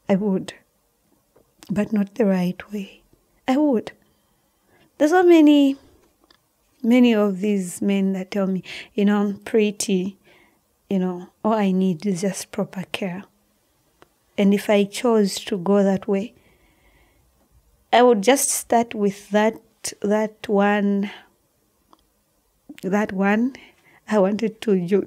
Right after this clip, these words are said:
to, to, to mention his job, but then his occupation, but then I s-, no, I would just start with that one. And then he'll give me a hundred and thirty thousand, and obviously my business would,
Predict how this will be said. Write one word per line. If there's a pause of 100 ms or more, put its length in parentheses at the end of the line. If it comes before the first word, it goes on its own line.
to,
to, (260)
to
mention
his
job, (640)
but (220)
then (140)
his
occupation,
but
then
I
s-, (160)
no, (600)
I
would
just
start
with
that
one. (1500)
And
then
he'll
give
me
a
hundred
and
thirty
thousand,
and
obviously
my
business
would,